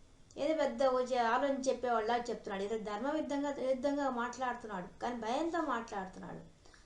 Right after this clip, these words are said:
కానీ ఇదేదో ముందే మాట్లాడి ఉంటే ఈ-, ఇన్ని యుద్ధం దాకా వచ్చి ఉండేది కాదు. కానీ ఇప్పుడు మాట్లాడుతున్నాడు అతను. ఆ, "నువ్వేం చేస్తావంటే మహోదరుడు, ద్విజహుడు, సంహాద్రి, కుంభకర్ణుడు, వితర్ధనుడు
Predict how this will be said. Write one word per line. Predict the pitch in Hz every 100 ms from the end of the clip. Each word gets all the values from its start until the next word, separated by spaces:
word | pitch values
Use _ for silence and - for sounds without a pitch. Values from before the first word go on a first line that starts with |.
| -
కానీ | 294 339
ఇదేదో | 330 349 359 359
ముందే | 330 339 381
మాట్లాడి | 359 330 320 330 311 294
ఉంటే | 277 339
ఈ-, | 349 302 285 302
ఇన్ని | 302 302 294 285 269 262 - 269
యుద్ధం | 269 302 302
దాకా | 277 277
వచ్చి | 262 233 247
ఉండేది | 220 190
కాదు. | 180 170 165 - - - - - -
కానీ | 311 359 339
ఇప్పుడు | 294 - 311
మాట్లాడుతున్నాడు | 294 294 277 262 214 208 180
అతను. | 165 170 165 - - - - - - - 269
ఆ, | 254 247
"నువ్వేం | 240 233 269 302 320 349
చేస్తావంటే | 339 311 302 269 262 262 277 220 220 - - -
మహోదరుడు, | 254 254 339 339 311 294 294 294 -
ద్విజహుడు, | 226 240 311 302 302 277 269 277 - - - -
సంహాద్రి, | 247 254 254 294 277 262 269 269 - - -
కుంభకర్ణుడు, | 254 311 311 269 247 247 247 247 - - - -
వితర్ధనుడు | 240 254 320 247 247 269 254 247 240